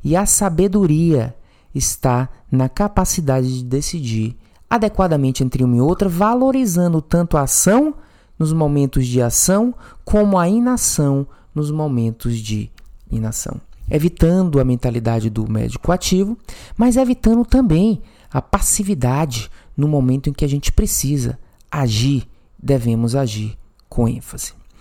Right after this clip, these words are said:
Dessa maneira, a gente quebra a ideia inadequada, equivocada, de que não existe evidência para tudo e, portanto, se justifica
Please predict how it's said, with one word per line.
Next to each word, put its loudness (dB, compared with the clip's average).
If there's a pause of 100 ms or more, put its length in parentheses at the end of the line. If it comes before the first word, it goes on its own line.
(180)
Dessa 0
maneira, 2 (240)
a 0
gente 0
quebra 4
a 2
ideia -2 (320)
inadequada, 2 (280)
equivocada, 0 (240)
de -2
que -2
não 0
existe -2
evidência -2
para 0
tudo 2 (260)
e, 0
portanto, 0
se -4
justifica -4